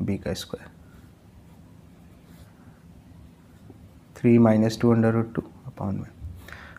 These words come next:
थ्री का स्क्वायर करेंगे नाइन आएगा, टू under root टू का स्क्वायर करेंगे एट आ जाएगा। आंसर कितना आया? थ्री माइनस टू under root टू upon में वन। upon में वन का कोई महत्व तो होता नहीं है, तो डायरेक्ट आप एन की वैल्यू क्या लिख सकते हो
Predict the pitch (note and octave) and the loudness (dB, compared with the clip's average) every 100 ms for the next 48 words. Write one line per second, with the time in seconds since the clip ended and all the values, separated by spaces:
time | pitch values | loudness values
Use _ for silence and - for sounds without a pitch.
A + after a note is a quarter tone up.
0 | - B2 A#2+ A#2 - A#2 A#2+ A#2+ A#2+ A2+ | 2 6 8 6 6 2 4 4 6 6
1 | A#2 A#2+ A#2+ C#3+ - A#2+ A#2 A#2+ A#2 A#2 | 6 4 2 -2 0 4 8 8 6 4
2 | B2 A#2+ A#2+ A#2 B2 C3 C#3 - A2 G2+ | 4 4 4 2 2 0 0 0 0 0
3 | G2+ G2+ G#2 A2 A#2 B2 A#2+ A#2+ A#2 B2 | -4 -6 -4 -2 0 -2 -2 0 0 -2
4 | - - - - - - - A#2 G#2+ G#2+ | -6 -12 -20 -20 -20 -10 0 2 2 2
5 | A#2 A#2 G#2 G2+ G#2 G#2+ - E3+ - - | -2 -4 -6 -4 -4 -6 -4 -6 -6 -18
6 | - A#2 A2 A2 A2 A#2+ D3 - - - | -12 0 2 2 0 -2 -6 -12 -20 -20
7 | - - - - - C#3 D#3+ E3 D#3 D#3+ | -20 -20 -20 -6 4 8 10 10 10 10
8 | D#3+ D#3 D3 C#3+ D3 D3 B2 B2 D#3 D#3+ | 10 10 10 10 8 8 8 8 8 8
9 | D3 D3 C3 B2 C#3 C#3+ C#3 C#3 C3+ C#3+ | 6 6 10 10 10 6 8 6 8 8
10 | C#3+ C#3+ F#3+ B2+ - - A2 G#2+ | 8 6 4 4 -2 -6 -6 -6